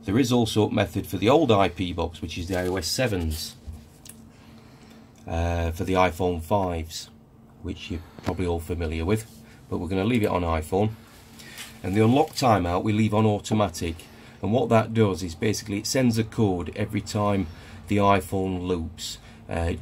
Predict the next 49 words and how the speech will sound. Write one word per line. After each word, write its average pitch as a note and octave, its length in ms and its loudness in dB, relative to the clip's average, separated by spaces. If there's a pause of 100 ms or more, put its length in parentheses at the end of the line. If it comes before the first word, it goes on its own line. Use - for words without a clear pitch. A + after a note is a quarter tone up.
(200)
and F#2 120 -4
it'll F#2 200 -4
detect G2+ 480 -2
using F#2+ 260 -2
the F2+ 100 0
light F2+ 300 0
sensor F2+ 320 -4
on E2+ 160 -2
the, F2+ 140 -4
uh, F2 140 -4 (100)
on E2+ 220 -4
the F2+ 120 -4
I F2 160 -4
P F2+ 260 -6
box E2 360 -6
of D#2+ 120 -4
when E2 140 -2
it E2+ 100 -6
needs E2+ 260 -6
to F2+ 80 -8
send D#2 360 -4
that. D2 160 -8 (1000)
And G2 220 0 (120)
what D#3 160 0
we'll A#2 140 6
do G#2+ 140 2
in G2 100 2
the G2 80 2
end, F#2+ 120 2
we'll F#2+ 100 -2
just F#2 200 -8
write G#2 400 4
the A2 80 -6
settings E2+ 720 -6 (1600)
to F#2+ 120 -4
the E2 100 -4
box, D2+ 280 -6
and F#2 140 -4
that's F#2+ 200 0
been E2 280 -2
written D#2+ 360 -4
now. D2 240 -6 (1040)
You - 100 -12
can B2 120 -4
also G2 280 -2
read E2 340 -4
settings D#2+ 540 -6
as D#2 180 -4
well. D2+ 240 -6